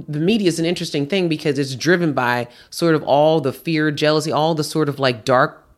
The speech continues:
parts of us. Not that there's not good stuff, but there's a lot of dark that get, that, that's gonna,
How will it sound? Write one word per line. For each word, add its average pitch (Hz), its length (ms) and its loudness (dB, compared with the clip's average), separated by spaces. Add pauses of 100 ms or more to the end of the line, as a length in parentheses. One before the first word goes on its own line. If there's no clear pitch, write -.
parts 202 340 0
of 120 120 -2
us. 117 160 -2 (260)
Not 170 200 -2
that 170 100 -6
there's 151 180 0
not 143 160 -2
good 190 160 0
stuff, 156 220 -4
but 156 100 -8
there's 180 140 -2
a 156 40 -2
lot 156 400 0
of 151 80 -4
dark 139 380 0 (300)
that 165 160 0
get, 160 260 0
that, 147 160 0
that's 151 220 -2
gonna, 151 200 2